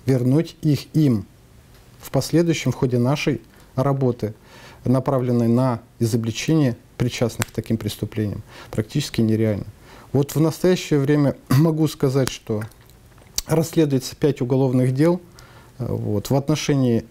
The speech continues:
фигуранта, э, доставленного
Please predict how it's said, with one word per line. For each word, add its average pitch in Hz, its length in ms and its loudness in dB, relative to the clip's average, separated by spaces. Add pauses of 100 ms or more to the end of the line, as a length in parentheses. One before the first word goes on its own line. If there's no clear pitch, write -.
(160)
фигуранта, 143 760 0 (480)
э, 110 140 -4
доставленного 123 960 -2